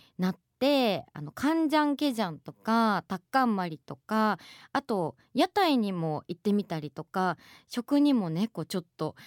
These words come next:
あのー、重きを置いて行ってみました。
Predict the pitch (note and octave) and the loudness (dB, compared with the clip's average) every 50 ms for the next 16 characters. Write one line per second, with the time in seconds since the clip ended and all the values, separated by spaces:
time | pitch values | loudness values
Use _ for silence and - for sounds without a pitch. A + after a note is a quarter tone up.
0 | - - - - D#3+ D#3 D3+ D3 C#3+ C#3+ C#3+ C#3 C#3 C#3 C#3 - - - G3+ G3+ | -20 -20 -12 -8 -8 -6 -6 -6 -8 -10 -10 -10 -10 -10 -12 -10 -4 0 2 2
1 | F#3+ E3+ D#3+ - - D#3 C#3 B2+ - - E3 E3 D#3+ - _ - E3+ D#3+ D#3 - | 2 2 0 -2 -4 -4 -4 -4 -4 -2 -2 -2 -2 -4 _ -2 -2 -2 -2 -4
2 | - - - - - - - - _ _ - G3+ F3+ - _ - A3 G#3 G3 G3 | -8 -16 -20 -20 -20 -20 -20 -20 _ _ -4 -4 -4 -2 _ 2 4 6 6 6
3 | F#3 F#3 G3 G3 - - - F#3 D#3+ D3 C3 - | 6 4 4 2 0 -4 -6 -6 -4 -4 -6 -8